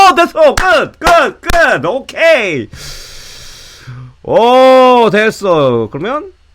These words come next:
등증, 어, 등증 뭐 나쁘지 않네, 이 정도면. 오, 됐어, 됐어. 자, 키움은 원하는 걸로, 어, 구했습니다. 자, 요거는 십일 삼성입니다. 십일 삼성.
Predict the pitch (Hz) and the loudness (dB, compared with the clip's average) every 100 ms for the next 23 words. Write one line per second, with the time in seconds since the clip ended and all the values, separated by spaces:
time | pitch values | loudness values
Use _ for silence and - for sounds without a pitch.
0 | _ - 120 131 123 - 170 233 190 247 | _ -18 -16 -16 -16 -6 0 0 0 -4
1 | 277 294 311 294 269 240 180 - 311 170 | -6 -10 -8 -8 -8 -6 -6 -6 -8 -6
2 | 170 165 170 123 120 101 98 104 120 170 | -6 -8 -8 -8 -8 -10 -12 -10 -4 -2
3 | 185 180 160 147 127 107 95 92 - 131 | 0 0 -2 -2 -4 -6 -8 -12 -10 -6
4 | 135 - - 113 110 117 - 104 98 90 | -6 -8 -14 -10 -10 -12 -16 -12 -10 -8
5 | 113 185 - _ _ _ _ _ _ _ | -8 -10 -14 _ _ _ _ _ _ _
6 | - 90 85 64 50 50 - - 302 277 | -18 -14 -12 -12 -16 -18 -20 -10 -6 -4
7 | 285 285 294 311 370 175 185 233 233 208 | -4 -2 -4 -4 -6 -4 -4 -2 -4 -2
8 | 151 131 123 - 117 113 110 135 123 120 | -4 -6 -8 -8 -6 -6 -8 -12 -12 -14
9 | 107 92 85 101 320 - _ _ _ _ | -14 -12 -10 -10 -12 -18 _ _ _ _
10 | _ _ _ _ _ _ _ - 147 143 | _ _ _ _ _ _ _ -4 -2 0
11 | 151 220 233 226 226 220 220 220 277 262 | -2 -6 -6 -6 -4 -6 -6 -6 -8 -8
12 | 294 285 254 269 247 247 196 156 123 - | -6 -6 -8 -8 -6 -6 -6 -6 -8 -8
13 | 175 156 156 156 160 143 | -10 -8 -10 -8 -8 -8